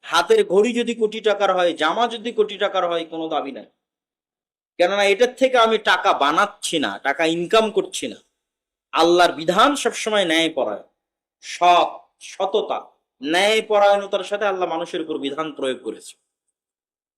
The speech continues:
এই জন্য মানুষকে আদায় করতে এতটা বাধ্য করা হচ্ছে, কেন এটা ন্যায়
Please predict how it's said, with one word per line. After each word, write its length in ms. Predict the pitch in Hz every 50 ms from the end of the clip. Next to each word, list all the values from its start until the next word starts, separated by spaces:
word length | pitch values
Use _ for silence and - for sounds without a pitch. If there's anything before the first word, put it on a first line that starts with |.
| _ _ _ _ _ _ _ _ _ _ _ _ _
এই 160 | 180 190 220 196
জন্য 220 | 226 254 254 269 277
মানুষকে 480 | 247 220 208 208 214 208 - - - 214
আদায় 320 | 170 165 160 175 180 180
করতে 240 | - 185 180 - 196
এতটা 260 | 170 165 165 160 156
বাধ্য 240 | 139 135 135 - - 156 147
করা 220 | - 131 117 110
হচ্ছে, 240 | 98 - - - -
কেন 180 | - 127 135 143
এটা 180 | 143 143 160 139
ন্যায় 460 | 131 131 135 139 143 143 135 120